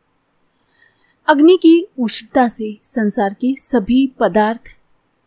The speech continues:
जल जाते हैं, बदल जाते हैं, गल जाते हैं।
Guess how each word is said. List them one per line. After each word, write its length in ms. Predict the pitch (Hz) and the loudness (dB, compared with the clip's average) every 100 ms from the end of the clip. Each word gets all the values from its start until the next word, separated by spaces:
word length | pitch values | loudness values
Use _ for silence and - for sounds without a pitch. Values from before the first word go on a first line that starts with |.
| _ _ _ _ _ | _ _ _ _ _
जल 280 | 233 247 220 | -2 0 0
जाते 340 | 208 196 - | 0 -4 -4
हैं, 300 | 214 233 247 | -6 -4 -4
बदल 280 | 208 202 226 | -4 -2 -2
जाते 380 | 220 214 185 214 | 0 -2 -2 -6
हैं, 280 | 202 254 214 | -4 -6 -2
गल 140 | 226 208 | -2 0
जाते 360 | 196 185 208 | -2 -4 -6
हैं। 360 | 196 214 208 | -6 -8 -10